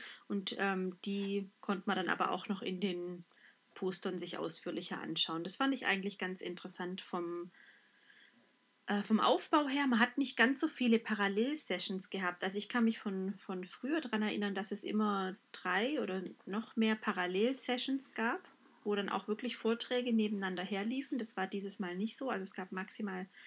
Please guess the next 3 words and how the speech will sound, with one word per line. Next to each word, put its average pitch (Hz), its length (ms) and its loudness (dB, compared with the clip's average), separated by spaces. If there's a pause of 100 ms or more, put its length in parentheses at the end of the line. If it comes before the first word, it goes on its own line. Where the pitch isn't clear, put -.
(440)
zwei 185 500 4
parallele 247 640 0
Veranstaltungen. 254 960 -2